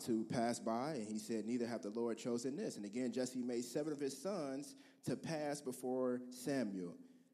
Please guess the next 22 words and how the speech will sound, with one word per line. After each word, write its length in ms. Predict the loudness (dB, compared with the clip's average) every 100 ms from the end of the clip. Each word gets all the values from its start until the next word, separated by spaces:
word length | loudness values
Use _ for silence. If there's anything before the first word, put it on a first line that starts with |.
| -18 -14
And 120 | -8
Samuel 360 | 0 2 2
said 160 | 0 0
unto 200 | 0 -4
Jesse, 440 | 0 0 0 -2
"The 140 | -2 -2
Lord 420 | 0 0 0 -2
hath 240 | -4 -6
not 260 | -4 -6 -6
chosen 500 | -6 -2 0 -2 -4
these." 520 | -2 -4 -4 -8 -14 -20 -20 _ _ _ _ _ _
And 120 | -12
Samuel 380 | -6 -2 0 0
said 160 | -2 -4
unto 160 | -6
Jesse, 480 | -4 -2 -2 -4 -6 -2
"Are 180 | -2 0
here 460 | 0 2 2 0
all 320 | -2 -2 -4 -4
of 160 | -6
thy 220 | -4 -6 -6
children?" 640 | -6 -4 -2 -4 -6